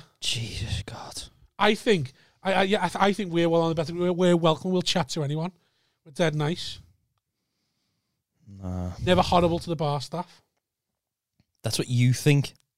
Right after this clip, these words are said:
Speaker 1: <laughs>
Speaker 2: Yeah.
Speaker 1: That's what you think.
Speaker 2: Yeah.
Speaker 1: You're never gonna be the cunts, are you?
Speaker 2: Yeah, no, yeah.
Speaker 1: So they probably went, "Oh, ah, yeah, you're funny, aren't you, Bob, with the
Speaker 2: <laughs>
Speaker 1: comedian thing?"
Speaker 2: Yeah.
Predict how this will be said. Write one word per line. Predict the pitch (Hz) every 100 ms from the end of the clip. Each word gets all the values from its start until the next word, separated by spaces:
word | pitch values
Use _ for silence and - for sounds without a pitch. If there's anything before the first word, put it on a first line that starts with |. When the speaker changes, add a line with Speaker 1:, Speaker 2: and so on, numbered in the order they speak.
| -
Speaker 1:
<laughs> | - - - 392 - 392 - - - 120 _ _ _ - - -
Speaker 2:
Yeah. | 123 - 123
Speaker 1:
That's | 156 160
what | 170
you | 135 143 147
think. | - 160 156 -
Speaker 2:
Yeah. | 151 131 117 _
Speaker 1:
You're | - 160
never | 165 156 160
gonna | 165 165
be | 160
the | 165 160
cunts, | - 165 160 165
are | 147
you? | 165 147
Speaker 2:
Yeah, | 151 156 156
no, | 156 151 147
yeah. | 156 160 147
Speaker 1:
So | - 165 151 151 135 _ 135 - - - 151
they | 180 185
probably | 165 185 175
went, | 170 156 143 _ _ -
"Oh, | 123 123 120 113 113 123 110 110 113 143
ah, | 180 185 185 185
yeah, | 180 175
you're | 170
funny, | 165 175 170
aren't | 165 170 165
you, | 165
Bob, | 165
with | 160
the | 165
Speaker 2:
<laughs> | 165
Speaker 1:
comedian | 160 156 156 156 156 151
thing?" | 160 139
Speaker 2:
Yeah. | 156